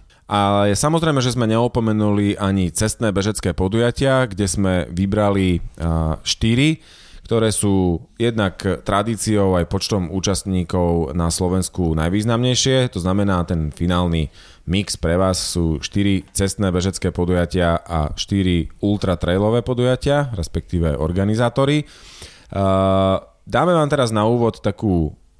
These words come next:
ochutnávku, že koho môžete v ďalších minútach počúvania očakávať. Každému z organizátorov sme položili dve veľmi jednoduché otázky.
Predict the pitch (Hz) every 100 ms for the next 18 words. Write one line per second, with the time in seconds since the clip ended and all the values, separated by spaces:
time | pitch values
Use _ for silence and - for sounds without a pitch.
0 | 110 113 95 123 113 113 117 95 92 85
1 | 78 - 123 131 120 92 101 107 110 -
2 | 101 90 - 85 92 98 - 101 87 95
3 | 107 98 95 87 - - 90 - 104 98
4 | 98 90 69 87 120 135 135 143 143 -
5 | - - - - _ _ _ _ _ 135
6 | 170 202 180 127 120 139 135 127 123 123
7 | 117 120 104 107 113 113 117 110 90 107
8 | 113 101 123 127 101 107 113 113 92 82
9 | 85 110 - - 180